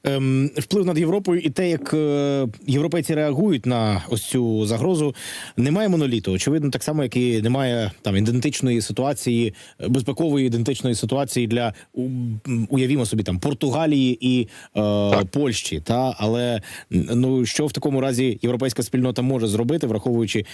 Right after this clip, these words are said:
Speaker 1: там, різну географічну відстань від кордонів з, е, Росією, різне економічне положення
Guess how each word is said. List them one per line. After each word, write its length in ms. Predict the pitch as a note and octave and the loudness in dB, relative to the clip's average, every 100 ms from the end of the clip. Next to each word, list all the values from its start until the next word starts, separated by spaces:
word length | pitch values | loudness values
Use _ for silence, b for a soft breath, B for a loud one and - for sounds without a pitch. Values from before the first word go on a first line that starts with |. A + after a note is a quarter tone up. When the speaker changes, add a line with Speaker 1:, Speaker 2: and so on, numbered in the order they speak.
| B - | B -6
Speaker 1:
там, 260 | D2+ B1 | -6 -2
різну 640 | G2+ B2 G#2+ A2 F#2+ F2 F2 D#2+ D#2+ F#2+ | 0 2 2 2 2 0 -4 -10 -12 -2
географічну 640 | G#2+ B2 A#2+ A#2+ E3 C#3 | 0 2 0 0 -2 0
відстань 320 | C3 B2 A#2+ | 0 0 -2
від 120 | A2 G2+ | -2 -2
кордонів 420 | A#2 A#2 A2 G2 | 0 2 2 0
з, 360 | F#2+ G#2 A2 F#2 B - | 0 0 0 -2 B -4
е, 360 | F#2 F#2+ F#2+ G2+ | 0 2 2 2
Росією, 520 | G#2 - A2 G#2 G2 | 0 0 2 2 2
різне 340 | A#2 G#2+ A2 B B B - | 2 0 -2 B B B -4
економічне 640 | D#3+ E3 D#3+ D3+ C#3+ C#3 | -2 0 2 2 0 -2
положення 580 | A2 B2+ B2 A#2 A#2+ | 0 2 2 2 0